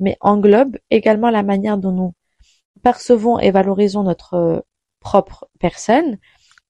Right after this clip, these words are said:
Et ce sentiment de bien-être et d'acceptation de soi, eh ben, c'est un puissant moteur de confiance.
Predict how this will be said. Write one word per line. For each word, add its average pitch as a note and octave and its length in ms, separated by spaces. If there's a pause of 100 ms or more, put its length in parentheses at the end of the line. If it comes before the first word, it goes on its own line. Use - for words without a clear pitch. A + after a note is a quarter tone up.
(120)
Et G3 60
ce G#3 140
sentiment B3 460
de G3+ 100
bien-être F#3 480
et F#3 80
d'acceptation F#3 640
de E3 100
soi, C#4+ 320 (440)
eh F#3+ 60
ben, G#3+ 140
c'est G#3+ 140
un F#3+ 120
puissant - 400
moteur C4+ 320
de A3 100
confiance. G#3+ 680